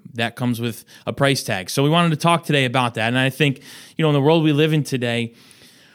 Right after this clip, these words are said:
when we look at education, getting an education is of utmost importance and almost to a <laughs> fault sometimes, I think. But at the end of the day, we all know that we need college degrees, and they help further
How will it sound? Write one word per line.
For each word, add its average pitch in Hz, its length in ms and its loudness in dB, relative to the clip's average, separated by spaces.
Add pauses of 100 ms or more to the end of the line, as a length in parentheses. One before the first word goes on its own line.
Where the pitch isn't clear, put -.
(160)
when 147 100 0
we 151 100 4
look 160 280 2
at 143 320 0
education, 131 800 0
getting 139 340 2
an 127 60 2
education 123 600 -2
is 113 220 -4
of 113 160 -6
utmost 123 380 -2
importance 131 560 -4
and 117 240 0 (340)
almost 139 400 -2
to 127 120 -2
a 107 40 -6
<laughs> - 80 -12
fault 131 320 0
sometimes, 113 500 -2
I 110 120 -4
think. 117 320 -2
But 123 120 -2
at 120 100 -6
the 135 80 0
end 151 100 2
of 135 60 0
the 131 80 -2
day, 135 200 0
we 135 140 0
all 139 140 2
know 139 260 2
that 131 140 0
we 123 140 0
need 135 440 0
college 120 380 -4
degrees, 117 460 -4
and 117 140 -2
they 113 260 -4
help 151 220 -2
further 139 540 0